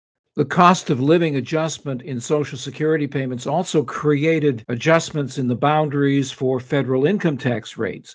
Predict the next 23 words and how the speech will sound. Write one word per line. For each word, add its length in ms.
and 420
an 140
increase 540
in 140
the 100
maximum 800
amount 480
of 280
earnings 640
subject 760
to 160
the 120
Social 360
Security 540
tax. 560
Are 180
these 240
more 440
or 180
less 420
offsetting 800
with 140
a 180